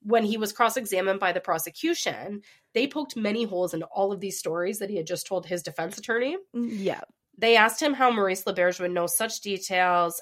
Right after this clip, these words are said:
Speaker 1: as the fact that you could hear the clanging of handcuffs in all the videos, or how he knew that Kathy Allen was forced to wear pantyhose with a hole ripped in the crotch.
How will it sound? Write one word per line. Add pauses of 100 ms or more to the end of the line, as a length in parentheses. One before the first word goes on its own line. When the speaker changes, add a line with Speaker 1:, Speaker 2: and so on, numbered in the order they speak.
Speaker 1:
as
the
fact
that
you
could
hear
the
clanging
of
handcuffs
in
all
the
videos, (340)
or
how
he
knew
that
Kathy
Allen
was
forced
to
wear
pantyhose
with
a
hole
ripped
in
the
crotch.